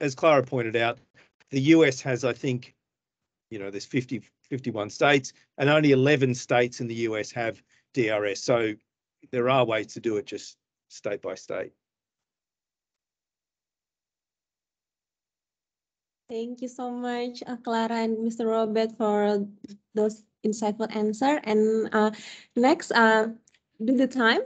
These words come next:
Speaker 2: so we are going to have another around, uh, forty minutes, uh, for the second session. So we're finished with the first session. Hopefully everyone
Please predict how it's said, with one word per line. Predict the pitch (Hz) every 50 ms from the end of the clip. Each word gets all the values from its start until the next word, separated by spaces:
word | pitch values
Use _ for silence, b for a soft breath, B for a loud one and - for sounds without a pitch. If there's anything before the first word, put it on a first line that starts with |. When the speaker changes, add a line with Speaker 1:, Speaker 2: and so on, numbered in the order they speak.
| - 403
Speaker 2:
so | 330 - - 277 247
we | 240 247 247
are | 240 240
going | 240 247 262 285 285
to | 285 269
have | 262 254 226 226 226 226
another | - 220 226 233 226 226 220 226 226 214 - 208 220
around, | 214 220 220 220 214 214 214 220 220 202 -
uh, | 214 220
forty | 220 - 269 277 277 302
minutes, | 285 277 262 247 240 254 339 - - - -
uh, | - 220 214 214 214 214 214 220 226 226
for | 233 220 214 208 208 208 220 220 - - _
the | 233 233 226
second | 226 226 330 311 320 - 330 311
session. | - 247 208 208 - 214 214 254 349 339
So | - 277 240 220
we're | 220 208 202 208 208
finished | 208 - - 247 269 302 330 392 381 -
with | 294 240 240
the | 226 220
first | 226 - 233 233 233 -
session. | 226 226 226 285 320 370
Hopefully | 269 262 240 - - 240 233 240 233 -
everyone | - 220 220 214 226 220 214 220 214 226 226